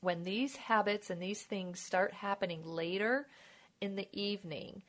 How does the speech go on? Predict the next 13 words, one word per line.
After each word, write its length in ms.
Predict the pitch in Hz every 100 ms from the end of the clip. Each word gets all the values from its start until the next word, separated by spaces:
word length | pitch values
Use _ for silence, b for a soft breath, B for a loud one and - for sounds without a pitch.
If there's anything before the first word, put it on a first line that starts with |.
| b b b -
that's 300 | 185 180 190
sundowners. 920 | - 247 277 220 107 87 98 - - -
And 160 | 202
truly 440 | 190 - 370 285 170
what 260 | 196 220 -
ends 240 | 190 196
up 160 | 139 -
happening 720 | - 208 214 170 170 170 185
when 200 | 175 180
you 100 | 175
have 240 | 170 170 160
advanced 480 | 151 175 175 - -
stages 600 | 180 214 170 151 -